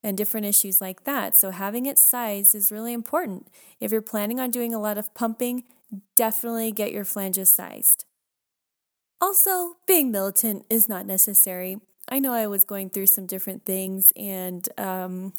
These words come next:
really trying to deal with some heavy, heavy emotions, and that's how I was kind of managing them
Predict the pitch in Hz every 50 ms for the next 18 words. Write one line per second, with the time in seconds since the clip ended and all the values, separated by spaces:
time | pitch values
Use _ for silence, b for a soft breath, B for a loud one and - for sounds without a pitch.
0 | - b b b b b b b b b b b b 233 220 226 254 269 277 269
1 | 262 254 247 240 240 233 - 247 233 226 220 220 208 190 214 208 208 208 196 202
2 | 202 214 208 - - 214 202 196 196 190 185 - _ - 196 180 208 208 208 208
3 | 202 202 196 185 190 190 185 185 180 175 180 196 - - 214 208 208 202 - 196
4 | 185 190 190 190 196 - - - 196 185 180 180 180 180 180 - - 202 185 180
5 | 175 175 - - 196 196 190 185 180 185 185 190 196 - 233 226 226 220 226 226
6 | 226 226 233 233